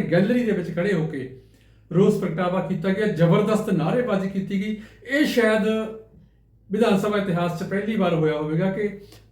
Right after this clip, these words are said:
ਆਪਣੀ ਹੀ ਪਾਰਟੀ ਦੇ ਆਪਣੇ ਹੀ ਚੁਣੇ ਹੋਏ ਸਪੀਕਰ ਦੇ ਸਾਹਮਣੇ ਖਲੋ ਕੇ ਹੱਥਾਂ ਵਿੱਚ ਤਖਤੀਆਂ ਫੜ ਕੇ ਕੇਂਦਰ ਸਰਕਾਰ ਦੇ ਖਿਲਾਫ ਨਾਅਰੇਬਾਜ਼ੀ ਸੱਤਾਧਾਰੀ ਧਿਰ ਕਰ ਰਹੀ ਹੈ ਤੇ ਸਪੀਕਰ ਸੱਤਾਧਾਰੀ ਧਿਰ ਨੂੰ ਬਾਰ-ਬਾਰ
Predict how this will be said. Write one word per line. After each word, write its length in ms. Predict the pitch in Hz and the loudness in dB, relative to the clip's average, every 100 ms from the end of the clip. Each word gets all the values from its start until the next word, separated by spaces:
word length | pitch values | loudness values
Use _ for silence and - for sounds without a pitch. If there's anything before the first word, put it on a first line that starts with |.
| - | -6
ਆਪਣੀ 380 | 196 - 254 262 | -6 -2 0 2
ਹੀ 280 | 196 196 240 | 4 4 2
ਪਾਰਟੀ 460 | 226 185 160 185 | 2 0 2 0
ਦੇ 260 | 180 214 214 | 0 0 0
ਆਪਣੇ 360 | 185 - 240 226 | -4 -2 2 4
ਹੀ 200 | 226 - | 2 2
ਚੁਣੇ 240 | 190 190 | 2 2
ਹੋਏ 140 | 190 | 2
ਸਪੀਕਰ 520 | 190 - 214 - 240 233 | 0 -4 -6 -4 -2 0
ਦੇ 120 | 185 | 0
ਸਾਹਮਣੇ 400 | 160 190 196 190 | 0 0 0 -2
ਖਲੋ 240 | 165 156 | 2 2
ਕੇ 280 | 175 180 - - - _ 190 | 2 -2 -6 -16 -20 _ -2
ਹੱਥਾਂ 320 | 196 226 233 | -2 0 0
ਵਿੱਚ 120 | 202 | -2
ਤਖਤੀਆਂ 460 | - 202 - 247 240 | -2 -4 -2 -2 0
ਫੜ 220 | 180 160 | 0 -2
ਕੇ 360 | 160 180 185 - - - | 0 -2 -2 -8 -16 -4
ਕੇਂਦਰ 340 | 208 214 233 | 0 4 4
ਸਰਕਾਰ 440 | 214 190 196 185 175 | 2 -2 0 0 0
ਦੇ 140 | 190 | -2
ਖਿਲਾਫ 380 | 180 165 165 170 | 0 -2 -2 -2
ਨਾਅਰੇਬਾਜ਼ੀ 640 | 151 156 247 220 190 165 | -2 0 2 2 2 2
ਸੱਤਾਧਾਰੀ 540 | - 170 175 170 202 156 | -2 -4 -4 -2 -2 -2
ਧਿਰ 180 | 208 170 | -2 -4
ਕਰ 160 | 175 | -2
ਰਹੀ 260 | 175 190 220 | 0 0 0
ਹੈ 180 | 214 - - - | -2 -6 -16 -4
ਤੇ 100 | 285 | -2
ਸਪੀਕਰ 680 | - 226 233 214 247 254 - | 2 2 2 2 2 2 -2
ਸੱਤਾਧਾਰੀ 580 | 190 - 214 233 196 | -6 -2 -2 0 0
ਧਿਰ 200 | 190 208 | 0 0
ਨੂੰ 180 | 175 190 | 0 0
ਬਾਰ-ਬਾਰ 840 | 165 160 190 196 175 147 175 196 | 4 4 4 2 0 -2 -4 -6